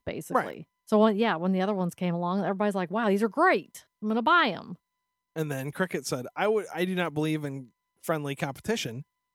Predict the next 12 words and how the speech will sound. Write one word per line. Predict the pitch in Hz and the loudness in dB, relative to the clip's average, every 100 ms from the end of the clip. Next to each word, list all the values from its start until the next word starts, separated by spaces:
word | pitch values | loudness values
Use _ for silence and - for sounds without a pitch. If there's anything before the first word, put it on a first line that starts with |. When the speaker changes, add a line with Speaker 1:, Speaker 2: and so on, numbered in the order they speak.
| _ | _
Speaker 1:
Correct. | 175 156 - | -12 -10 0
Speaker 2:
I | 165 | 0
believe | 175 170 160 | 2 2 0
in | 156 | -2
crushing | - 202 170 - 151 | 0 0 2 0 -4
you | 139 131 | -4 -4
like | 120 139 | -4 -4
the | - 131 | -6 -6
upstart | 123 - 123 | -4 -2 -4
you | 110 110 | -6 -4
are." | 165 | -4
Speaker 1:
Right. | 160 - - - | -4 -8 -16 -20